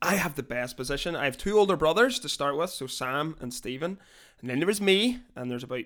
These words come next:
two years between each of us. Uh, but then a number of years later, uh, I had the real blessing of having a little sister. So, um, I say I'm in the best position because I was treated as the youngest bro-, uh, youngest sibling, like, most of my life, which is fantastic.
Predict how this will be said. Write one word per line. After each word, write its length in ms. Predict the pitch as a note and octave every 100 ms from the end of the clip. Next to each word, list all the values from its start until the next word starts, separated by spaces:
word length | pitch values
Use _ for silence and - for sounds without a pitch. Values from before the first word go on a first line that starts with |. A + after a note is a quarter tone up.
| -
two 180 | - C#3+
years 720 | C#3 C#3 - B2 B2+ B2+ B2+ -
between 280 | - B2+
each 180 | B2 -
of 80 | D#3+
us. 200 | F3+ - - - - _
Uh, 380 | C#3+ D#3 E3 D#3+
but 120 | D#3+
then 220 | F#3 F#3
a 40 | F3
number 240 | E3+ E3+
of 80 | E3+
years 240 | F3+ E3
later, 400 | F3 G#3 F#3 E3+ -
uh, 460 | C#3+ D3 D3 D3 -
I 100 | D3
had 120 | C#3+
the 80 | D3
real 160 | D3+
blessing 340 | D3+ D3+ D3+ D3+
of 100 | D3+
having 180 | D3+
a 40 | D3
little 200 | D#3 D3+
sister. 440 | - G3 - B2+
So, 540 | - - C3+ C3+ C3+ C3+
um, 380 | C3 C3 C3 - - _
I 80 | C#3+
say 260 | C#3+ A3 B3
I'm 100 | B3+
in 80 | E3
the 60 |
best 340 | B2 A#2+ C3 -
position 440 | F3 G3 A3 G#3+
because 300 | E3 C#3 B2+
I 120 | C3
was 160 | B2+ -
treated 320 | - D#3+ F#3
as 180 | F3+ E3+
the 60 | E3
youngest 400 | E3+ E3+ E3 -
bro-, 260 | E3+ E3 -
uh, 60 |
youngest 420 | C3 C#3 D#3 E3 -
sibling, 440 | E3 D#3+ E3 D#3+ _ _ _ -
like, 220 | B2 A#2+
most 260 | B2 C3+
of 60 | D3
my 80 | D3
life, 200 | D3 D3
which 140 | -
is 60 | -
fantastic. 560 | A#2+ C3 B2+ - C#3